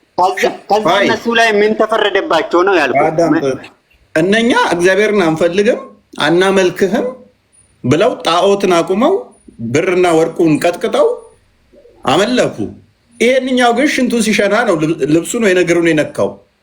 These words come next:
Speaker 2: እንጂ እያመለከው አይደለም። ከዛ ልክ ሲነካው እግር ትቆርጣለህ፣ ሲነካው ታፋውን ትቆርጣለህ። ይሄ ተረት ተረት ነው። ይሶፋኒ ጥሩ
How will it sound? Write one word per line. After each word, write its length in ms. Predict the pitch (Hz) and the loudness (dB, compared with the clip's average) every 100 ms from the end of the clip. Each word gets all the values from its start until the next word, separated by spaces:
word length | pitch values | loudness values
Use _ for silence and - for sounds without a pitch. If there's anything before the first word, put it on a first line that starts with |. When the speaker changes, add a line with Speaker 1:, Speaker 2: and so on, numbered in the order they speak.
| _ _ | _ _
Speaker 2:
እንጂ 180 | 147 185 | 0 2
እያመለከው 640 | 254 240 214 208 214 208 262 | 2 2 0 -2 -2 0 -2
አይደለም። 400 | 403 311 123 - - _ _ _ - - | 0 0 0 -4 -14 _ _ _ -10 -4
ከዛ 180 | 170 233 | 0 0
ልክ 160 | 269 - | -2 -2
ሲነካው 440 | 202 220 214 233 - - - | -2 0 2 2 -2 -2 -2
እግር 180 | 190 196 | 2 0
ትቆርጣለህ፣ 640 | 190 170 160 143 113 101 - | 0 -2 0 0 0 -6 -4
ሲነካው 400 | 196 202 202 269 - - - | -2 0 0 0 -2 -12 -4
ታፋውን 400 | 170 175 185 170 | -2 0 -2 -2
ትቆርጣለህ። 480 | 160 135 120 107 | -2 0 0 0
ይሄ 100 | 392 370 | 0 0
ተረት 220 | 339 196 | 0 0
ተረት 240 | 160 127 - | -2 -2 -4
ነው። 120 | 101 - - | -8 -10 -8
ይሶፋኒ 460 | 156 170 165 131 98 - - _ _ _ 123 120 107 | -2 0 0 -4 -4 -8 -18 _ _ _ 0 0 0
ጥሩ 140 | 202 | 2